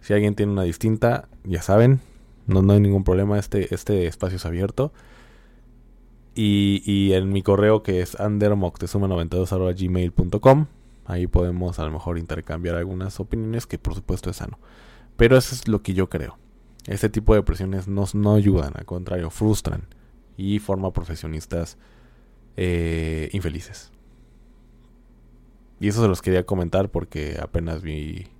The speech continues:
apenas, este, tuve, tuve acercamiento con uno de estos casos que creo que está difícil, está muy complicado. Y le digo, no es que yo haya hecho las cosas perfecto, por supuesto que no.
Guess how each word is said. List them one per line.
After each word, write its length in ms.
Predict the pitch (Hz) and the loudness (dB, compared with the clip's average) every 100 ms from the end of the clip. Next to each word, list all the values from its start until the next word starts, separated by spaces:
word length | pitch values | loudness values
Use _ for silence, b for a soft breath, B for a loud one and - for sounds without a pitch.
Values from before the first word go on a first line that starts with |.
| - - | -20 -16
apenas, 460 | 87 - 90 85 | -10 -6 -6 -6
este, 600 | 82 - 85 82 85 - - b b b b b b b | -10 -10 -10 -8 -8 -12 -16 b b b b b b b
tuve, 460 | - 104 101 95 80 | 0 4 6 4 2
tuve 260 | - 104 101 | 2 4 4
acercamiento 540 | 90 92 90 92 98 | 4 0 0 2 0
con 140 | - 85 | 0 -4
uno 100 | 95 | -4
de 60 | |
estos 200 | 90 90 | -4 -8
casos 480 | - 113 110 127 127 | 0 2 2 -2 -6
que 280 | - 92 85 | -10 -8 -6
creo 200 | 92 90 | -6 -8
que 220 | - 87 - - _ _ - - | -8 -10 -10 -20 _ _ -20 -16
está 260 | - - | -10 -10
difícil, 460 | 71 - 87 - - | -10 -14 -18 -18 -16
está 240 | - 98 | -8 -4
muy 180 | 95 98 | -2 -2
complicado. 560 | 92 76 - - 60 - - - _ - - - | -4 -8 -10 -10 -12 -12 -16 -20 _ -20 -20 -4
Y 80 | |
le 80 | 110 | 2
digo, 160 | 127 117 | 4 4
no 120 | 113 | 2
es 100 | 117 | 0
que 100 | - | 2
yo 120 | 110 | 4
haya 200 | 110 110 | 4 2
hecho 180 | 104 - | 0 -4
las 100 | 85 | -6
cosas 220 | - 90 | -6 -8
perfecto, 380 | - 98 120 135 | -8 -8 -8 -10
por 160 | - 92 | -14 -14
supuesto 340 | 101 113 117 | -12 -10 -10
que 100 | 123 | -10
no. 220 | 160 151 | -10 -12